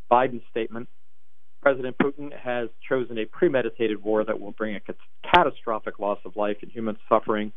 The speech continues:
The world will hold Russia accountable. Russia alone is responsible for the death and destruction its military action in U K, Ukraine may bring."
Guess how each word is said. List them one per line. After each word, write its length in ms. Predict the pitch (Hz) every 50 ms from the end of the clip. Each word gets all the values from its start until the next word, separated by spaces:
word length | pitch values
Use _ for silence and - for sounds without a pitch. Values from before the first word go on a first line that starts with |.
| - - - - - - -
The 80 | - 98
world 360 | 95 104 113 117 120 113 - -
will 240 | 107 113 113 113
hold 420 | - - - 110 110 107 107 104 80
Russia 300 | 110 107 - - - 101 92
accountable. 640 | 95 98 - - - 117 110 110 101 - - - - - - - - - - -
Russia 360 | - 104 - - - 104 - - -
alone 420 | 104 101 107 107 120 131 127 127 120
is 140 | 104 -
responsible 580 | - 101 - - 113 104 104 107 - - - 104 - -
for 100 | 101 95
the 100 | 92 90
death 280 | - 107 104 107 -
and 100 | 101 92
destruction 640 | - 95 - - 117 107 101 - - 107 104 104 101 - - - - - - - - -
its 180 | 90 - - -
military 460 | 117 123 123 123 - 117 107 104 101
action 320 | 98 98 - - - 101
in 120 | 95 95 98
U 120 | 101 98
K, 200 | 98 - - 107 -
Ukraine 520 | - 113 113 117 113 - - 104 101 98 95
may 160 | 98 92 92
bring." 480 | 90 - 98 98 95 92 90 87 95